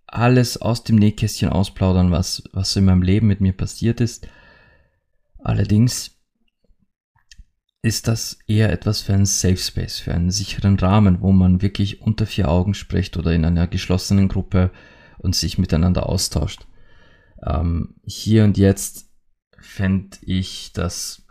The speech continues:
auch für mich ein klein bisschen zu viel, so solche, solche Details jetzt einfach so in die Öffentlichkeit rauszuschreien.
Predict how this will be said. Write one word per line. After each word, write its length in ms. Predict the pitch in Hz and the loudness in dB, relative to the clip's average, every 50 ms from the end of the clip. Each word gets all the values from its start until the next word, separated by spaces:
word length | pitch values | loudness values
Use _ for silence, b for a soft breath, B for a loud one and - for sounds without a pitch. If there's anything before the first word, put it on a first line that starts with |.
| _ - - | _ -12 -8
auch 160 | - 101 95 | -6 -6 -6
für 180 | - - 117 104 | -4 -2 0 2
mich 640 | 98 95 98 98 98 - - - - - _ _ _ _ _ _ _ _ _ _ _ _ - | 2 4 2 2 0 -2 -8 -16 -18 -20 _ _ _ _ _ _ _ _ _ _ _ _ -14
ein 80 | - - | -8 -2
klein 240 | - 107 101 98 | 2 4 4 4
bisschen 320 | 92 92 - - 95 92 - | 4 2 0 0 -2 -2 -2
zu 160 | - - 98 | -4 -6 -6
viel, 460 | - - - - 90 87 80 95 95 - - _ _ | -6 -8 -6 -2 0 0 0 0 -4 -8 -14 _ _
so 300 | - - - 78 62 60 | -10 -6 -4 -2 -2 -2
solche, 520 | 95 - - 87 98 - - - 95 87 87 | 0 2 4 4 4 4 2 2 2 2 2
solche 320 | 95 95 87 - - 98 | 2 0 0 -2 -4 -6
Details 520 | - - - - - 71 80 85 - - | -8 -8 -6 -2 0 0 2 0 0 -2
jetzt 180 | - - - - | -6 -6 -4 -4
einfach 220 | - 90 95 92 | -4 -2 -2 -4
so 120 | - - 90 | -4 -2 -2
in 60 | 82 | -2
die 80 | - - | -2 -2
Öffentlichkeit 500 | 95 - - - - - - - - - | -4 -4 -6 -8 -6 -6 -6 -6 -4 -6
rauszuschreien. 680 | - - - - - - - - - - - - - | -8 -10 -10 -10 -12 -14 -14 -12 -12 -10 -10 -10 -12